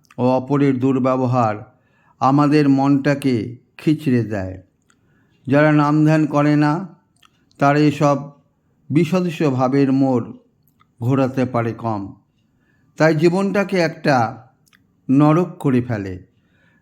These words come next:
নাম ধ্যান নিত্য যারা করে,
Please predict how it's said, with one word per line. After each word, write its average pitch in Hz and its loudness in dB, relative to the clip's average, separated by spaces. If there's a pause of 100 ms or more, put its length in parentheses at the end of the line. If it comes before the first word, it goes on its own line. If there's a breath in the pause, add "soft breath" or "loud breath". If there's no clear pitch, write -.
নাম 151 2
ধ্যান 165 0 (560)
নিত্য 160 0
যারা 151 4
করে, 151 0